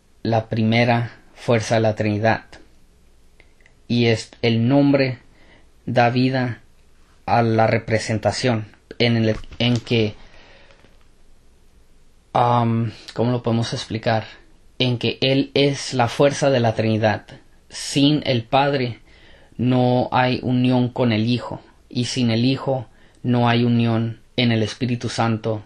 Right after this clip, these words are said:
con el Padre, y no tenemos esa fuerza de la Trinidad. Tenemos separación, pero no unión. Y con Haile Selassie primero,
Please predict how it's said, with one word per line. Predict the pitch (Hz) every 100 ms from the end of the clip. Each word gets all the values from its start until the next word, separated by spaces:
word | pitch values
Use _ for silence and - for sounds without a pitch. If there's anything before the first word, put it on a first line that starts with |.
| -
con | 120 107
el | 101
Padre, | - 113 110 110
y | 113
no | 110 110
tenemos | 117 113 113 -
esa | 120 - 113
fuerza | - 127 117 120
de | 113
la | 113
Trinidad. | 110 110 107 107 - - - - - _
Tenemos | 110 113 110 110
separación, | 120 107 107 - 123 120 113 - - - - -
pero | 123 113
no | 110 110 107 107
unión. | 120 113 113 117 107 - _ - - - -
Y | 113
con | - 120 110 104
Haile | 120 117
Selassie | 110 110 107 117
primero, | 113 113 120 127 127